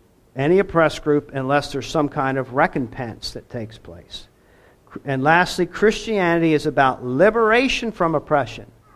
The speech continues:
Sounds great. Is it true?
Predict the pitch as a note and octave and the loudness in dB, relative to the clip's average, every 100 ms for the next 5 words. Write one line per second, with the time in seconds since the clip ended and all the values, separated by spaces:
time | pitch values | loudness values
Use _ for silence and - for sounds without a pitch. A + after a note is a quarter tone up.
0 | _ _ - - D#3+ D#3 E3+ F3 G#3 C4 | _ _ -12 -6 0 2 2 2 4 4
1 | E4+ - - _ _ _ _ _ _ _ | 4 -4 -10 _ _ _ _ _ _ _
2 | _ _ _ _ _ _ _ _ G#2+ G#2 | _ _ _ _ _ _ _ _ -16 -10
3 | C3+ - - C3+ A2 | -10 -10 -2 -2 -2